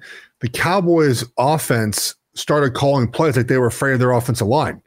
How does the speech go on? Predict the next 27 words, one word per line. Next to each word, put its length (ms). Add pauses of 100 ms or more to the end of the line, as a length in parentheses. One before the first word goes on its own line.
(600)
So, 420
and 220
my, 220
my 120
brother 240
tweeted 220
this 180
out 180
too, 200
and 80
I 40
think 240
he 140
was 100
exactly 360
right. 260
So 220
all 240
the 80
downfield 560
stuff 260
is 100
out 140
of 80
the 80
playbook 460
now. 360